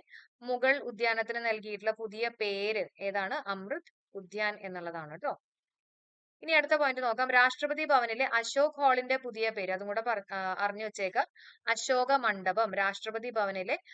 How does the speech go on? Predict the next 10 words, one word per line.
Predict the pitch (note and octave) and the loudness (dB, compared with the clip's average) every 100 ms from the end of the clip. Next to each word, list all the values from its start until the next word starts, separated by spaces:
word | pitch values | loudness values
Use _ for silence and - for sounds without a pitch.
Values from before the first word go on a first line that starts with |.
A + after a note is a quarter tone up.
| - _ | -20 _
അശോക് | A3+ A3+ C#4 C#4+ C#4 | 0 2 4 2 4
ഹാളിന്റെ | B3 A3 G#3 B3 | 4 4 0 -4
പുതിയ | C4+ G#3+ G#3+ | -4 -4 -4
പേര് | G#3+ G#3+ G#3 | -2 -4 -4
ചോദിക്കുകയാണെങ്കിൽ | G3+ G3 G3+ G3 F#3 B3 | -6 -6 -6 -6 -4 -4
അശോക | A3+ G3+ - G#3 G3+ | -4 -4 -2 0 0
മണ്ഡപമാണ് | A3 F#3+ F3 E3+ F3 D#3 E3 | -2 -2 -6 -6 -6 -8 -6
ട്ടോ. | B3+ - _ _ _ _ - - | -6 -6 _ _ _ _ -20 -6
രണ്ടായിരത്തി | C#4 D4 D4 D#4+ | 4 6 6 0
ഇരുപത്തിയഞ്ചിലെ | D#4 D#4+ D#4+ D4 C#4+ | -2 0 0 0 0